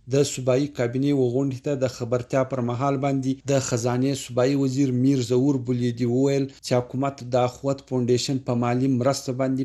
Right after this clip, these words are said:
په صوبه کې د یو اعشاریه شپږ اربه کالدارو په لګښت باندې د بیروزګاره ځوانانو لپاره د کوچنۍ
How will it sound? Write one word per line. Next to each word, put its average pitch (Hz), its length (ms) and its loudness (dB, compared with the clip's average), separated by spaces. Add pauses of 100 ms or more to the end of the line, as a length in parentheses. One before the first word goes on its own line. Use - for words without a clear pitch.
په 127 80 -4
صوبه 120 320 -2
کې 135 200 -6 (120)
د 120 120 -4 (220)
یو 139 200 2
اعشاریه 123 540 -2
شپږ 139 320 -4 (140)
اربه 131 420 0 (220)
کالدارو 127 480 0
په 127 140 -4
لګښت 135 480 -2
باندې 139 340 -2 (340)
د 123 80 -2 (160)
بیروزګاره 123 640 2
ځوانانو 120 480 -2
لپاره 135 560 0 (100)
د 123 120 -2
کوچنۍ 139 440 -4